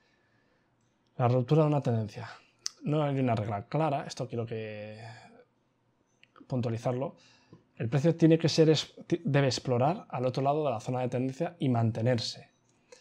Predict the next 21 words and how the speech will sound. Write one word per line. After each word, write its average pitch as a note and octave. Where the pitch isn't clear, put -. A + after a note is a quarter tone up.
creando A#2+
valor B2+
e C#3+
interés A#2
en C3
ese B2
nuevo A#2
área. G#2+
Una C3+
ruptura B2
muy A#2
clara D3
también A#2
es A#2
suficiente, A#2+
alejándose B2
rápidamente, B2
pero C3+
sin A#2
que A2+
realice B2+